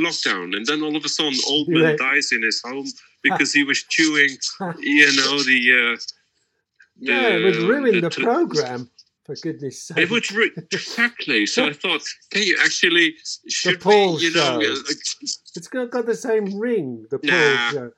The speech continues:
Speaker 1: nah,
Speaker 2: It don't work.
Speaker 1: nah.
Speaker 2: Nah.
Speaker 1: Nah, it
Speaker 2: Now
Speaker 1: won't work.
Speaker 2: stop eating
Speaker 1: No.
Speaker 2: random plants. At least identify them in
Speaker 1: <laughs>
Speaker 2: advance. That would be my
Speaker 1: Well, that's what I s-,
Speaker 2: professional
Speaker 1: well, I
Speaker 2: advice,
Speaker 1: thought I
Speaker 2: you know?
Speaker 1: did.
Speaker 2: Yeah.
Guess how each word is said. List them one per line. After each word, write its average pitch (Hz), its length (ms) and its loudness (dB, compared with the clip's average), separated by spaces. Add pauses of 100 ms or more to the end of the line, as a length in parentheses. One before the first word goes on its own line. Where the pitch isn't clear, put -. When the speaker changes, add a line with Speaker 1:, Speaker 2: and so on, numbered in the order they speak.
(180)
Speaker 1:
nah, 220 460 -4
Speaker 2:
It 220 40 -4
don't 220 140 -2
work. 175 500 -6
Speaker 1:
nah. - 880 -18
Speaker 2:
Nah. 175 200 -10 (280)
Speaker 1:
Nah, - 100 -18
it - 200 -18
Speaker 2:
Now 196 80 -8
Speaker 1:
won't 185 140 -6
work. - 80 -10
Speaker 2:
stop 247 200 -4
eating 208 360 -2
Speaker 1:
No. 160 120 2
Speaker 2:
random 170 460 0
plants. 151 640 -4
At 151 140 -10
least 214 320 -6 (320)
identify 185 840 0
them 165 220 2
in 156 120 0
Speaker 1:
<laughs> 156 60 4
Speaker 2:
advance. 156 640 -4 (400)
That 240 120 -2
would 254 120 -8
be 240 140 0
my 190 400 -2
Speaker 1:
Well, 185 120 -2
that's 196 200 -2
what 180 80 -4
I 165 60 4
s-, 165 60 0
Speaker 2:
professional 240 540 -2
Speaker 1:
well, 196 260 2
I 214 60 6
Speaker 2:
advice, 170 180 6
Speaker 1:
thought 254 140 -2
I 233 60 0
Speaker 2:
you 202 60 0
know? 190 180 -2
Speaker 1:
did. 254 220 -4 (580)
Speaker 2:
Yeah. 165 340 -10